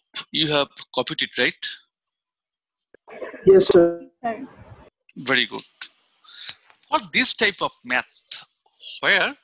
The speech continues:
Speaker 1: there won't be any coefficient, I repeat, for previous maths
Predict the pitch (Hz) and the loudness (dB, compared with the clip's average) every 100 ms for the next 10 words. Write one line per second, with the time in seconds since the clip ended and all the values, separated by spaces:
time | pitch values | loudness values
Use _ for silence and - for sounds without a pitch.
0 | _ _ _ _ _ _ _ _ _ 147 | _ _ _ _ _ _ _ _ _ 0
1 | 151 156 - 156 202 214 220 226 151 156 | 2 0 -2 -2 -2 -2 -4 -2 -2 0
2 | 139 165 - _ _ _ _ _ _ - | -2 -2 -10 _ _ _ _ _ _ -6
3 | 151 151 156 131 107 _ - - - 120 | -6 -4 -4 -4 -6 _ -20 -20 -6 -2
4 | 123 120 127 - 214 - - - - _ | -2 -6 -6 -4 -4 -6 -20 -20 -20 _
5 | _ _ _ _ _ _ _ _ _ _ | _ _ _ _ _ _ _ _ _ _
6 | - - 190 180 _ _ - 180 180 226 | -6 0 0 0 _ _ -4 -2 0 -2
7 | 214 - 139 127 151 - | -2 -4 0 0 0 -6